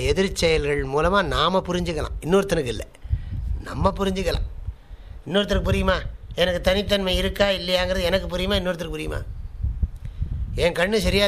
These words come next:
தெரியுறதா இல்லையான்னு இன்னொருத்தருக்கு தெரியுமா, எனக்கு தெரியுமா? என் கண்ணு சரியா தெரியுதா இல்லையா, ஏன் வந்து என் வய-, உடம்புக்குள்ள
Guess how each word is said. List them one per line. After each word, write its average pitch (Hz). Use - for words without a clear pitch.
தெரியுறதா 185
இல்லையான்னு 180
இன்னொருத்தருக்கு 180
தெரியுமா, 175
எனக்கு 165
தெரியுமா? 147
என் 147
கண்ணு 185
சரியா 185
தெரியுதா 160
இல்லையா, 120
ஏன் 190
வந்து 180
என் 165
வய-, 185
உடம்புக்குள்ள 190